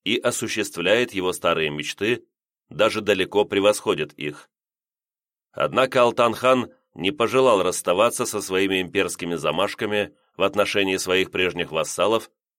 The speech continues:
как ни в чём не бывало, требовал уплаты ежегодной дани, по-прежнему препятствовал экономическим отношениям, в частности, торговле кочевых племён с Китаем, что приводило к крайнему дефициту товаров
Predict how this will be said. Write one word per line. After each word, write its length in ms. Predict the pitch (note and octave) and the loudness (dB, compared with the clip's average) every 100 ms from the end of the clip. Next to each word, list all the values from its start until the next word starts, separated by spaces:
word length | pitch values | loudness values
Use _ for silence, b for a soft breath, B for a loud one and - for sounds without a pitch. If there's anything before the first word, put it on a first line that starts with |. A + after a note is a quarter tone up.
| - | -2
как 220 | A2 A2 | 0 0
ни 80 | A2+ | -4
в 80 | |
чём 180 | - A2 | -2 -2
не 80 | G#2 | -2
бывало, 520 | F#2 F2 G#2 B2+ - b b _ | -2 2 4 4 2 b b _
требовал 480 | G#2 B2+ C3 C3 - | 0 2 4 2 2
уплаты 500 | A2 G2 F#2+ G#2+ A#2+ | -4 2 4 4 2
ежегодной 580 | A2 F#2+ F2+ F#2+ F#2 G2 | -2 0 0 0 0 2
дани, 420 | G#2+ E2+ C#2 - _ _ _ _ _ - | 2 2 -2 -10 _ _ _ _ _ -4
по-прежнему 600 | D#2+ E2+ A#2+ C3 C#3+ C#3+ | -2 2 0 2 2 2
препятствовал 760 | A2+ G2 G2+ A2 A#2+ A2 A2 - | 0 2 0 0 0 0 0 0
экономическим 720 | F#2 G2+ G2 G2 G2 - E2 | -2 -2 0 -2 -6 -6 -6
отношениям, 720 | D#2 D#2 - E2 F#2 G#2 G#2+ _ _ _ | -4 -4 -2 -2 0 -2 -4 _ _ _
в 80 | - | -6
частности, 640 | - A#2 B2+ D3 D3 D#3+ | 2 2 2 -2 -2 -4
торговле 580 | D3+ F#2 D#2 A2 A2+ A#2 | 0 -2 2 0 0 -2
кочевых 440 | G#2 - F#2 F#2+ | -2 -4 -2 -4
племён 320 | - F2 F2+ E2 | -2 -2 -2 -4
с 100 | - | -6
Китаем, 580 | D#2 D2 D2+ F#2 A2+ _ _ _ _ _ | -6 0 0 0 -6 _ _ _ _ _
что 240 | - A#2 | -4 -2
приводило 500 | A2 G#2 G#2 G#2 A#2 | 2 4 4 4 2
к 120 | A2 - | 0 -2
крайнему 460 | G#2 G#2+ G#2+ G2+ | 2 2 2 -2
дефициту 560 | G2 F#2 F2+ - G2+ F2+ | -4 -4 -6 -8 -6 -4
товаров 460 | E2 F2+ A2+ A2+ | 0 2 2 0